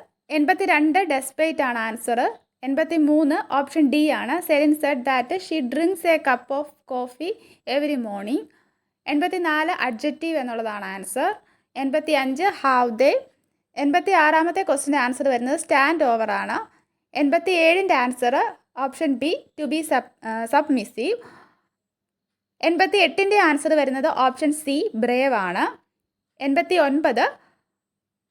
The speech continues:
ഓപ്ഷൻ ബി pseudonym ആണ് വരുന്നത്. അടുത്തത് തൊണ്ണൂറാമത്തെ ക്വസ്റ്റിൻ്റെ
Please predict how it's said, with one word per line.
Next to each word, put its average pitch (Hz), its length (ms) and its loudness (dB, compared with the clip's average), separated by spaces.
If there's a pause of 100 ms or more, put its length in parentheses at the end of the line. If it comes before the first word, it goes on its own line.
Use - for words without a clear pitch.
(200)
ഓപ്ഷൻ 339 260 0 (120)
ബി 339 100 4 (140)
pseudonym 277 500 2 (120)
ആണ് 214 140 -2 (160)
വരുന്നത്. 202 420 0 (1500)
അടുത്തത് 311 400 4 (500)
തൊണ്ണൂറാമത്തെ 339 640 2
ക്വസ്റ്റിൻ്റെ 285 300 0